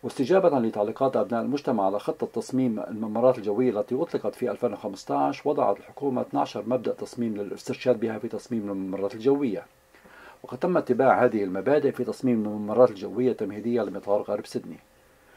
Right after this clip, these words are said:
تشمل المبادئ تجنب الطيران فوق المناطق السكنية والأماكن الحساسة للضوضاء قدر الإمكان،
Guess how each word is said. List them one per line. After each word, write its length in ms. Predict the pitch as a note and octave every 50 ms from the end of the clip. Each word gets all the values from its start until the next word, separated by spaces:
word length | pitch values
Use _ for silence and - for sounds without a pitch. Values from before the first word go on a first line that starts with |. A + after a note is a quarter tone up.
| - - -
تشمل 300 | G3+ G3+ - - D3 A2+
المبادئ 440 | G2+ G#2 G#2+ A2 B2+ C3+ C3 C3 B2
تجنب 440 | - A#2 G2+ - D3+ D#3 C#3+ G#2
الطيران 420 | G2+ - G#2+ G#2 G2+ G2+ A2+ A#2 A2+
فوق 260 | A#2 A#2 A2+ - A#2
المناطق 420 | G2+ F2+ F#2 G2+ G#2+ A2+ - G2+
السكنية 640 | - - - - G2 - G2 G2+ A#2+ C3 B2+ B2+ B2+
والأماكن 500 | A#2 - - - - A2+ A#2 - - G2+
الحساسة 520 | F2+ - - F2+ - - - C3 - - G2
للضوضاء 500 | G2 - - G#2 G2 G2 A#2+ B2 - -
قدر 280 | - A#2+ - A#2+ F#2
الإمكان، 540 | F2+ - A#2 A2+ - - B2 C#3 C#3+ C#3+